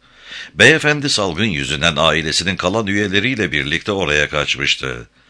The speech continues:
Raporlardan birinin sonunda öğretmenin kızı Louisa'nın salgından kurtulmuş olduğunu belirtti. Beyefendi bu konuda bir cevap yazma duyarlılığını gösterdi. "Çocuğu eve yerleştirin, işe başlasın,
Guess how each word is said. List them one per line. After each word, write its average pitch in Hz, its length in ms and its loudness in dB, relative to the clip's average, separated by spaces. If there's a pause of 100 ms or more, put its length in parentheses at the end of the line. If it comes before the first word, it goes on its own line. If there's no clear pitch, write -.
(440)
Raporlardan 139 760 2
birinin 110 320 0
sonunda 73 640 -2 (240)
öğretmenin 127 600 2
kızı 90 360 -2
Louisa'nın 90 500 0
salgından 101 640 -2
kurtulmuş 95 540 -4
olduğunu 76 420 -2
belirtti. 67 600 -4 (680)
Beyefendi 147 580 4
bu 165 100 -2
konuda 82 380 0
bir 87 120 0
cevap 110 400 2
yazma 82 360 2
duyarlılığını 80 680 0
gösterdi. 67 800 -2 (640)
"Çocuğu 156 360 2
eve 127 240 6
yerleştirin, 71 800 2
işe 120 280 4
başlasın, 73 600 0